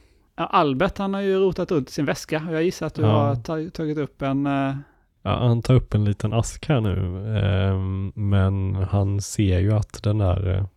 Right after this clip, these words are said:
Speaker 2: stadsvakten är i närheten, så han vill ju inte kanske liksom plocka fram allt på en och samma gång.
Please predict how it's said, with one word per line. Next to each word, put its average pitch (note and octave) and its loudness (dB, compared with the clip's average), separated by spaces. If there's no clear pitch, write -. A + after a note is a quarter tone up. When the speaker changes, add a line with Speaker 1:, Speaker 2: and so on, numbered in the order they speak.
Speaker 2:
stadsvakten - 0
är A2 6
i G2+ 4
närheten, G2 2
så - 0
han F#2+ 2
vill G2 2
ju G2 4
inte F#2+ 2
kanske G2 0
liksom G2+ -2
plocka G#2 0
fram F#2 0
allt G2 -2
på - -4
en F#2+ 0
och F#2 -2
samma G#2 0
gång. G2 4